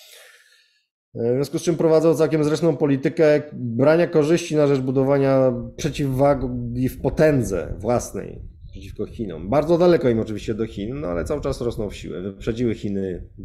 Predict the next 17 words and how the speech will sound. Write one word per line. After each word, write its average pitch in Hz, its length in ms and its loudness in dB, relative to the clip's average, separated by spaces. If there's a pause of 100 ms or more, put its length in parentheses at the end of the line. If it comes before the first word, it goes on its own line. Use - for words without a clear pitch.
pod 107 100 -6
względem 104 300 -4
demograficznym, 127 840 -4
a 104 40 -2
ostatnio 101 360 -8
Wielką 98 260 -4
Brytanię 95 420 -6
pod 95 120 -10
względem 92 280 -8
gospodarczym. 113 640 -6 (880)
E, 95 360 -12
mają 107 380 -2
broń 113 260 0
atomową, 104 840 -2 (160)
chcą 104 200 -8
mieć 101 160 -6
więcej 107 560 -4